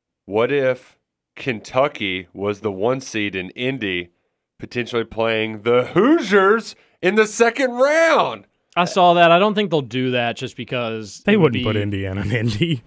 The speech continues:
Speaker 2: I don't think they, I don't think they would either.
Speaker 1: <laughs> Oh, it would be really funny, though.
Speaker 2: I mean, if I was a Kentucky fan, while I wouldn't be mad, I'd be excited about it just 'cause I wouldn't think Kentucky would
Speaker 1: Oh,
Speaker 2: lose.
Speaker 1: we'd have
Speaker 2: But
Speaker 1: to,
Speaker 2: it
Speaker 1: to go K R C road trip.
Speaker 2: But if I w-, if you were the seven seed, I'd be like, "What the hell?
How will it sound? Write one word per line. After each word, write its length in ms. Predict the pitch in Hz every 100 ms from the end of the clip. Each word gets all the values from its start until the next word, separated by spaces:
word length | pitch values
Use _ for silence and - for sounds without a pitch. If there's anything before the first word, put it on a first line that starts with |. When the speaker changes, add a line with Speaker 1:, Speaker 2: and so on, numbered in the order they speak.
| -
Speaker 2:
I 40 |
don't 140 | 160 151
think 140 | 139
they, 180 | 117 123
I 100 | 135
don't 160 | 131 110
think 120 | 98
they 120 | 101
would 200 | 95 92
either. 340 | 92 87 87 92 202
Speaker 1:
<laughs> 60 | _ _ -
Oh, 160 | 92 87
it 40 |
would 100 | 82
be 80 | 85
really 220 | 82 82
funny, 260 | - - -
though. 240 | - - - _ _ _ -
Speaker 2:
I 100 | 185
mean, 140 | 226
if 100 | 226
I 100 | 247
was 100 | 269
a 40 | 226
Kentucky 280 | 220 269
fan, 320 | 185 175 180 156 _ _
while 640 | 165 147 170 170 151 147 _ _ - 139 _ - - -
I 80 | 190
wouldn't 260 | 202 156
be 120 | 131
mad, 260 | 113 104 101
I'd 140 | 139
be 80 | 131
excited 360 | 107 - 107 107
about 200 | 104 101
it 60 |
just 140 | 104 101
'cause 220 | 123 95 _ _ -
I 60 | 123
wouldn't 220 | 117 104
think 180 | 113 104
Kentucky 360 | 104 117 -
would 80 | 110
Speaker 1:
Oh, 60 | 120
Speaker 2:
lose. 80 |
Speaker 1:
we'd 120 | 127 143
have 100 | 156 -
Speaker 2:
But 40 |
Speaker 1:
to, 40 | -
Speaker 2:
it 40 |
Speaker 1:
to 60 | 120
go 200 | 123 117
K 220 | 123 120
R 100 | 107
C 160 | - 95
road 220 | 90 92
trip. 240 | - - _ -
Speaker 2:
But 100 | 226
if 80 | 226
I 120 | 311
w-, 200 | 320 247
if 160 | - 220 -
you 140 | 254
were 100 | 349
the 80 | 220
seven 360 | - 240 247 220
seed, 300 | 170 151 156
I'd 100 | 160
be 100 | 190
like, 120 | 214
"What 140 | 349
the 80 | 359
hell? 420 | 294 311 233 -